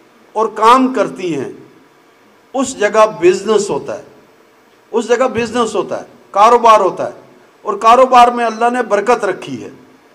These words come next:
लेकिन जिस सोसाइटी में भी आपको एलओपी और एनओसी ना नज़र आए, वहाँ पर इन्वेस्ट करना एक जुआ होता है। और याद रखिए,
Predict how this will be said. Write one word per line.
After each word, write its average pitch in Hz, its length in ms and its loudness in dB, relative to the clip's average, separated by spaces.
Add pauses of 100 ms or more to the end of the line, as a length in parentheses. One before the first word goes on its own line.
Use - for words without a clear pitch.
(180)
लेकिन 202 400 -2
जिस 294 300 -2
सोसाइटी 208 520 0
में 180 200 -2
भी 156 160 -10 (400)
आपको 196 420 2
एलओपी 220 440 0
और 202 140 0
एनओसी 214 440 -2 (120)
ना 202 220 2
नज़र 208 320 2
आए, 147 220 2 (560)
वहाँ 180 320 2
पर 226 200 0
इन्वेस्ट 208 420 -2
करना 214 300 -2
एक 190 240 -2
जुआ 220 340 4
होता 180 300 4
है। 156 320 0 (380)
और 170 140 -6
याद 185 320 2
रखिए, 190 400 0